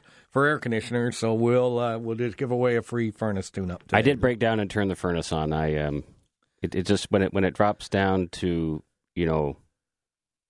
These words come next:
Speaker 2: fifty-eight in the house, it's maybe time to turn the heat on.
Speaker 1: Yeah, I'm down to eighteen.
Speaker 2: Yeah, but that's,
Speaker 1: Still
Speaker 2: that's,
Speaker 1: dropping.
Speaker 2: that's your climate. That's
Speaker 1: <laughs> That's
Speaker 2: where you
Speaker 1: right.
Speaker 2: like it. You like that cold environment.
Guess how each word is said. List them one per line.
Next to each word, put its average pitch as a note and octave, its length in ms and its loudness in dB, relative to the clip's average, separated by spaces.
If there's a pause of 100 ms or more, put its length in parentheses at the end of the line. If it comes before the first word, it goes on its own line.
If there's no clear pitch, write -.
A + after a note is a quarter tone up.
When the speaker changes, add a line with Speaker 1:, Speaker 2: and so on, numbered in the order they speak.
Speaker 2:
fifty-eight F2+ 500 2
in - 40 -6
the E2 80 -2
house, E2+ 360 0
it's - 280 -10
maybe E2 280 0
time D2+ 260 -2
to D2 80 -8
turn D#2 220 0
the C#2 60 0
heat C#2 200 -2
on. C#2 240 -2 (120)
Speaker 1:
Yeah, G2 180 -6
I'm B2+ 120 2
down A#2+ 320 2
to G2+ 180 -2 (100)
eighteen. A2+ 600 -4 (340)
Speaker 2:
Yeah, - 60 -4
but G2+ 60 2
that's, A#2 100 4
Speaker 1:
Still C#3+ 160 2
Speaker 2:
that's, C3+ 120 2
Speaker 1:
dropping. G#2 340 -2
Speaker 2:
that's C3 220 -2
your B2 80 -2
climate. A#2 460 0
That's G2 140 0
Speaker 1:
<laughs> - 20 0
That's A2+ 80 -2
Speaker 2:
where A2+ 100 2
you A2+ 80 4
Speaker 1:
right. A2+ 80 2
Speaker 2:
like B2+ 200 0
it. E2+ 80 -6
You G2 100 -2
like A#2 200 0
that G2+ 180 -4
cold F#2 240 -2
environment. D#2+ 480 -4